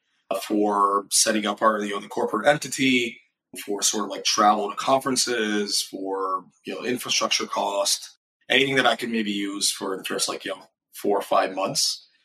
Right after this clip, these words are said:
And I felt that that was, that was fine. That was adequate. I ended up not really using it at all that much. Quickly in, so I started things in December. I believe I, we got our fir-, like, our first check in February,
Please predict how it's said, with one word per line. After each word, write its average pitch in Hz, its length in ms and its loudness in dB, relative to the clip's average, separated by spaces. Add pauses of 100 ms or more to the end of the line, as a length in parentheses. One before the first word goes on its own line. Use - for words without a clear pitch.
And 107 140 0
I 113 60 2
felt 120 200 2
that 104 100 0
that 98 140 4
was, 98 220 2
that - 100 -6
was - 140 0
fine. - 380 -2 (180)
That 101 60 -6
was 95 120 -6
adequate. 95 380 -4 (520)
I 123 120 4
ended 156 160 2
up - 160 -2 (640)
not 131 280 4
really 117 640 0 (120)
using 107 420 0
it 95 60 -6
at 95 40 -6
all 95 420 -2 (220)
that 95 240 0
much. - 460 0 (180)
Quickly 117 600 2
in, 104 680 -4 (640)
so - 160 -4
I 113 60 4
started 131 460 2
things 123 360 0
in 110 100 -6
December. 123 720 2 (480)
I - 80 -12
believe 131 360 2
I, 135 220 4 (100)
we 127 160 -2
got 127 180 4
our 127 120 0
fir-, 123 240 -6
like, 120 320 -6
our 120 160 0
first - 300 0
check 123 280 0
in 107 280 -2
February, - 640 -4